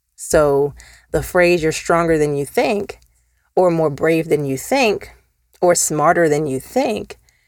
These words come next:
it's a literal statement because when you put yourself into action and maybe quiet those voices, you will see that that voice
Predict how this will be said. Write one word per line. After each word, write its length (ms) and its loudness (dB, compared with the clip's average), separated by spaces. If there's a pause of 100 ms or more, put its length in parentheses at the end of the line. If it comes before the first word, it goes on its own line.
(1500)
it's 140 0
a 80 6
literal 380 2
statement 640 -2 (440)
because 840 -2 (560)
when 160 -2
you 120 -4
put 280 -2
yourself 520 0
into 300 -6 (100)
action 340 -6
and 140 -2
maybe 180 -2
quiet 440 -2
those 220 0
voices, 720 -4 (500)
you 300 -2
will 440 0
see 500 -2
that 340 0 (220)
that 300 0
voice 600 0